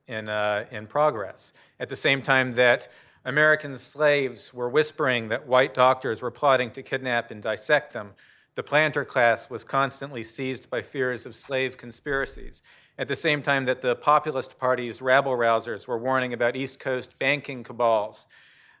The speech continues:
uh, Eastern elites were perceiving populism itself as a creation of a conspiracy, perhaps something, uh, a foreign conspiracy.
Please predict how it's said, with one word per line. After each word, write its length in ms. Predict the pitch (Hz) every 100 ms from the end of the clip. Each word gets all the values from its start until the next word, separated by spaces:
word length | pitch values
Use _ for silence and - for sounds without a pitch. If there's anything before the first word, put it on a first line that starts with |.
| -
uh, 400 | 120 117 113 117
Eastern 360 | 156 147 156 135
elites 380 | 143 180 175
were 100 | -
perceiving 600 | - 147 - 160 135 127
populism 680 | 113 143 135 - 139 127 127
itself 540 | 135 - 185 131 - - _ _ _ -
as 360 | 123 123 117 135
a 280 | 117 117 101 _
creation 480 | - 143 127 127 139
of 120 | 120
a 40 | 127
conspiracy, 800 | 123 113 - 123 120 - 110
perhaps 560 | 101 107 113 117 - - _ _ _
something, 460 | - 127 113 123 113
uh, 240 | 110 107 110 - -
a 100 | 120
foreign 360 | 143 131 135
conspiracy. 760 | 120 123 104 - 107 110 110